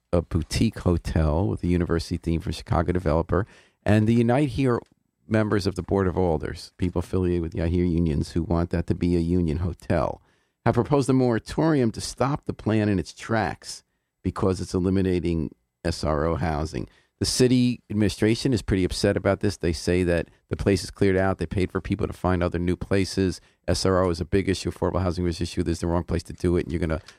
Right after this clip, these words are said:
stop us from getting thirty million or more dollars of investment downtown and building the tax base.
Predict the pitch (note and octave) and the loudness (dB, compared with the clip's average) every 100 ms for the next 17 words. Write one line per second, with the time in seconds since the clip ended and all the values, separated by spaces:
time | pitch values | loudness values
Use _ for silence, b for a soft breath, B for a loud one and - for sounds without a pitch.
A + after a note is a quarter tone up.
0 | b - - F#2 F#2 - _ E2 E2+ - | b -4 2 2 2 -4 _ -2 -2 -4
1 | - E2+ E2 E2+ E2+ D2 - E2 E2+ E2+ | -10 -6 -2 0 0 -2 -2 -2 0 -2
2 | E2 E2 E2 E2 E2 E2+ E2 D#2 D#2 D2 | -2 -2 -4 -4 -2 -2 -2 -4 -6 -2
3 | F2 F#2+ - E2 - - D2 D#2+ - E2 | -2 -2 -2 -4 -4 -6 -4 -4 -4 -2
4 | D#2+ E2 D#2+ E2 D#2 D#2 - B2 A2+ - | -2 -2 -4 -4 -4 -4 -2 0 0 -2
5 | E2+ E2 | -2 -2